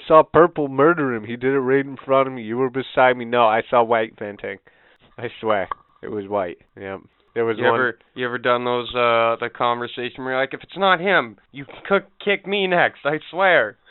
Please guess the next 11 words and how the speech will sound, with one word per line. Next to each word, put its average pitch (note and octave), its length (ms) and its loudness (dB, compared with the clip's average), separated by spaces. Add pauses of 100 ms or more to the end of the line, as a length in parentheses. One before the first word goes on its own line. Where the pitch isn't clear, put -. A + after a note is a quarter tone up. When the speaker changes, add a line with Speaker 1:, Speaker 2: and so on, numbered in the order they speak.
(240)
Speaker 2:
Yeah. A2 300 -2 (140)
Speaker 1:
No, G2 280 -12 (120)
never G2 200 -14
had G#2 100 -10
Speaker 2:
No. A2 220 -6
Speaker 1:
that G2+ 100 -14
conversation. G#2 720 -14 (160)
Speaker 2:
I A2 120 -6
have. G#2+ 320 -6 (260)
Speaker 1:
Did G#2 160 -4
you? A2+ 120 -4